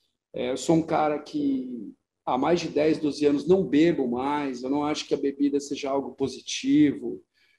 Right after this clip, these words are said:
não sou envolvido com drogas, é, tô sempre em busca de, de, de,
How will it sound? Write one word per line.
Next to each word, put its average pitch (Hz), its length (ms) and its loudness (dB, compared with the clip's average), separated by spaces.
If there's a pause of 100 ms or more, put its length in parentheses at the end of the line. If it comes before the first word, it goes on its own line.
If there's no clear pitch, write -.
(120)
não 180 200 2
sou 185 180 4
envolvido 165 440 4
com 147 220 -2
drogas, 131 880 2 (1160)
é, 139 300 0
tô 143 160 -8
sempre 185 360 -2
em 156 80 2
busca 156 380 -2
de, 127 600 -6 (320)
de, 123 240 -12
de, 120 480 -10